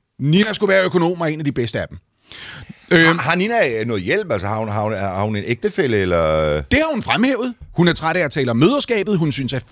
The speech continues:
Speaker 1: forældreskabet er
Speaker 2: Ja.
Speaker 1: vigtigere. For grunden til, det var muligt, det var selvfølgelig, at der var en far til børnene, som træder til, når Nina Schmidt har brug for at
Speaker 2: Mm.
Speaker 1: passe sit arbejdsliv, eller når de er,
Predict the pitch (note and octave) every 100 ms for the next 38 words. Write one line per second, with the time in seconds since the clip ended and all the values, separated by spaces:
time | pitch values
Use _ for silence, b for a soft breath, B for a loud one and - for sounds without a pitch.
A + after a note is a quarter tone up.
0 | - D#3+ - A#2+ G3+ - D3+ C#3 B2+ D#3
1 | F3+ C#3 C#3 B B B B2 D#3+ A3+ G#3
2 | C#3+ A#2+ G2+ A#2 A3 D4+ A3+ F3+ D#3 D3+
3 | - A2 A#2+ F3+ A2+ - E2+ F2+ A2 A#2+
4 | C3 C#3 C3 A3 D4 C#4 F3 B2+ F2 G2+
5 | F2+ b b b - C#3 A#2+ A#2+ G#2+ F#2
6 | - E3+ B3 A#3+ b b - D3+ F#3+ G3+
7 | G3+ G3 G3+ G3+ G3 - D#4+ C#3+ D#3 D#3
8 | C3 D3 B2 B2 A2 B2 G#2+ A2 C3 -
9 | C#3+ C3+ B B B C#3+ C#3 C3+ C3 B2+
10 | A#2+ C3 C3 C3+ A#2+ A2